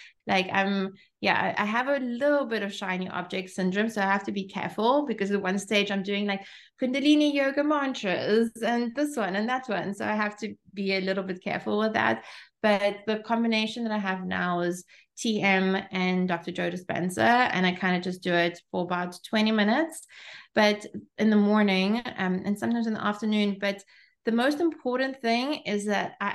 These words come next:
actually unlock the feeling. So if I find my, that I'm just meditating and just being numb, um, I continue to meditate. And the, there's a certain feeling that I unlock, the feeling of, like,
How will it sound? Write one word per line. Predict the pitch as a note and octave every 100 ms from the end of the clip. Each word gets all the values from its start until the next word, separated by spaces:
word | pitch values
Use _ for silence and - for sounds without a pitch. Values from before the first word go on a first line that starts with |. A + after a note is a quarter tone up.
| G#3
actually | G#3 - -
unlock | G#3+ G#3+ G#3 G3+ -
the | G3
feeling. | - - B3+ A#3 G#3+ F3 D3 C3 F3+ - _ - - _
So | - A3+
if | A3
I | A3+ C4 D4+
find | D4+ A#3 A#3 A#3
my, | A#3 G#3+
that | G#3 G3+
I'm | G#3
just | A3 A3
meditating | G3+ G3+ G#3 G#3 A3+ G#3 G#3 G3+ G3+ G3 - - -
and | G#3 G3+
just | G#3+ G3
being | G#3+ G3+ F3+
numb, | E3+ E3+ G#3+ E4+ A4 _ _ _ _ _ _ _ - _ _ _ - -
um, | G3 F#3+ F#3
I | - G3 G3+ G3+ G3 -
continue | A3+ G#3+ G#3+ G3 F#3+
to | F#3
meditate. | E3+ F3 - - - - - - -
And | G#3 G3+
the, | G3+ -
there's | G#3 G3+
a | G#3+ G#3 -
certain | B3 B3+ C4
feeling | - A#3 A3+ A#3+
that | A3+ G#3+
I | - F#3+
unlock, | G3 F#3+ F#3 F#3+
the |
feeling | F#3 G#3+ G#3+ A3+
of, | G#3
like, | G3+ F3+